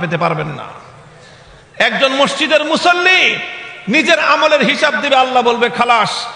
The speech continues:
ইমাম সাহেব দাঁড়ায় থাকেন, আপনার মসজিদের সাড়ে চারশো মুসল্লির হিসাব শেষ হবে, তারপরে আপনারটা।" ইমামতি এত সহজ জিনিস না। আপনারা আমাদেরকে circular পাঠিয়ে দেন,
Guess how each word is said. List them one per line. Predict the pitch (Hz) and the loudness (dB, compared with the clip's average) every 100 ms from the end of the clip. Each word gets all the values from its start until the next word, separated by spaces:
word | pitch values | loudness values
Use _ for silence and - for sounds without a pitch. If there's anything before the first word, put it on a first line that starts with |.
| - - - - | -16 -18 -16 -4
ইমাম | 262 277 262 | 2 2 2
সাহেব | 302 311 320 320 | 4 4 4 4
দাঁড়ায় | 277 277 254 | 2 4 2
থাকেন, | 254 254 262 214 165 - - - - | 0 0 0 0 -6 -8 -16 -16 0
আপনার | 240 240 240 233 | 0 2 2 2
মসজিদের | 247 - 247 247 220 | 0 -2 -2 -2 0
সাড়ে | 233 247 | 0 2
চারশো | 247 254 254 | 2 0 0
মুসল্লির | 247 240 247 240 220 214 | -2 0 0 0 0 0
হিসাব | 214 214 | 0 -2
শেষ | - 226 - | 0 -2 -2
হবে, | 208 | -2
তারপরে | 208 214 196 208 | 0 0 0 0
আপনারটা।" | 202 196 175 - 160 117 - - - - - - - - - - - - - - - - - - - | 0 -2 -4 -4 -4 -4 -8 -16 -20 -20 -20 -18 -18 -20 -20 -20 -20 -20 -20 -20 -20 -20 -20 -20 -2
ইমামতি | 254 302 302 320 320 | 2 4 4 2 4
এত | 330 339 | 4 4
সহজ | 320 330 381 370 | 4 4 4 4
জিনিস | 370 381 - 392 | 2 2 2 2
না। | 427 427 349 214 214 - - - - - - - - - - - - | 4 6 4 2 0 -4 -8 -10 -14 -16 -18 -20 -20 -20 -20 -20 -4
আপনারা | 226 330 370 381 | -2 0 2 4
আমাদেরকে | 370 370 370 370 370 381 | 4 4 4 4 4 2
circular | 370 403 - 392 370 | 2 0 0 2 4
পাঠিয়ে | 359 359 403 415 | 4 2 4 2
দেন, | - 415 392 - - | 6 6 4 0 -4